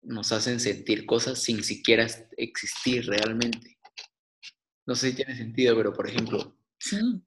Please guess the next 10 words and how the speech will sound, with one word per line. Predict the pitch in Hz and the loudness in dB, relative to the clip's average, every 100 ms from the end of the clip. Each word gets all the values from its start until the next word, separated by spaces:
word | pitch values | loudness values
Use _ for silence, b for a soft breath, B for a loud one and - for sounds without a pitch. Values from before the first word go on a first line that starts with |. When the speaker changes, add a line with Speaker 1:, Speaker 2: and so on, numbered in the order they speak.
| _ - | _ -2
Speaker 1:
este... | 135 147 196 190 - _ _ _ _ _ _ _ _ _ _ - | 0 0 -2 -4 -8 _ _ _ _ _ _ _ _ _ _ 2
Ah, | |
bueno, | 139 147 101 104 - - - - - _ _ - | 4 4 2 -6 -14 -14 -14 -18 -20 _ _ -12
este, | 123 - 135 117 - | -6 -2 -2 -2 -4
este | 117 - - | -8 -12 -4
todavía | 120 110 | 0 0
está, | 104 - - - | -2 -6 -12 -14
este | 127 - | -18 -16
está | - 120 | -12 -8
nuevo. | 110 98 110 | -8 -10 -14